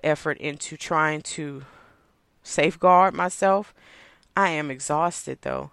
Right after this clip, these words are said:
I've le-, legit fell asleep on y'all. Had it not been for Jesus,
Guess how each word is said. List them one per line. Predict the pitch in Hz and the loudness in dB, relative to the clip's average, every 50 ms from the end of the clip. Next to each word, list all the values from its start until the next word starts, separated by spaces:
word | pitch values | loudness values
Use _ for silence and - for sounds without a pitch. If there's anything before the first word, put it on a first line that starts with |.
| _ _ _ _ _ | _ _ _ _ _
I've | - 208 208 - - | -10 -10 -10 -8 -6
le-, | 190 214 254 254 - | 0 2 2 2 2
legit | - 202 226 254 208 - - 339 392 | 0 -2 -2 -2 -2 0 -2 -2 -2
fell | - - - 269 254 214 | 0 0 0 2 2 2
asleep | 202 - - - - - 392 440 480 - - - | 0 -2 -4 -8 -2 0 2 2 2 0 0 -2
on | 190 170 180 | -2 -2 -2
y'all. | 160 147 139 135 127 123 117 - - - - - - - - _ | 0 2 2 2 2 0 -2 -6 -8 -16 -18 -20 -20 -20 -20 _
Had | - - 339 392 403 | -8 0 2 4 4
it | 370 - - | 4 0 -2
not | 285 349 381 392 269 220 | -2 0 0 0 0 0
been | 233 330 294 | -2 -4 -4
for | - - 196 180 | -2 -4 -4 -4
Jesus, | 156 - - 147 170 220 403 466 - - 605 571 539 - - - - - | -4 -6 -8 -6 -2 -2 -2 0 2 4 4 4 2 0 -6 -10 -10 -12